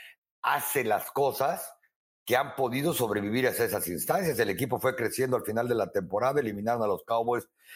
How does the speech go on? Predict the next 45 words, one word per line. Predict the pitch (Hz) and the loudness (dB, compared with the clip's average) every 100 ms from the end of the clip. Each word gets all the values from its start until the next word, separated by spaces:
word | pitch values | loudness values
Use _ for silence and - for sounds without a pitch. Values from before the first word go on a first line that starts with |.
| - - | -12 -2
que | |
habían | 104 117 113 | 0 0 0
ganado | 110 113 107 | 0 0 2
doce | 113 104 87 | 0 -2 -4
partidos, | 80 80 - 165 143 143 - - - - | -2 -4 -2 0 4 2 0 -10 -20 -10
llegan | 113 120 120 | -2 0 2
al | 104 | 0
final | - 107 120 | -2 0 0
de | 113 104 | 0 -2
conferencia. | 98 - 107 147 143 - 127 127 - - - | -4 0 2 2 0 0 0 0 -10 -18 -2
Nunca | 214 185 139 | -2 2 2
va | 147 | 2
a | |
ser | 147 147 | 2 0
un | 147 | 0
quarterback | - 139 123 123 131 | 0 0 2 2 0
explosivo, | 107 - 101 90 135 120 127 - - _ _ - | -6 -2 -2 0 0 2 0 -2 -14 _ _ -2
pero | 127 170 | 2 2
tampoco | - - 139 - | 0 -2 -2 -4
es | - | 0
fácil | 135 131 135 | 0 0 -2
conseguir | 110 - 113 | 0 0 0
choferes | 127 117 135 123 | 0 0 2 2
de | 98 | 0
camión, | - 95 110 135 | 0 0 0 0
como | 110 98 | -2 -2
le | 92 | -2
llamaba | 98 113 120 | 0 0 0
el | 107 | 0
gran | 113 113 | 0 0
Bill | 123 120 | -2 -2
Parcells, | 107 92 113 143 156 - _ - _ - | -2 0 2 2 0 -8 _ -20 _ -4
a | 101 104 95 | 0 0 2
quarterback | 139 135 135 139 | 2 4 2 0
que | 117 | -6
puedan | - 123 131 135 | 0 2 2 0
combinar | 107 98 104 120 120 | -4 -4 -2 0 0
bien | 120 131 | 0 0
el | 117 | 2
ataque | 95 - 113 131 | 2 2 0 0
terrestre | 123 123 127 110 - 127 | 0 0 2 0 -2 0
con | 107 | 0
el | 90 | -2
juego | - 113 101 98 | -2 -2 2 2
aéreo. | 113 139 110 98 | 4 2 2 -2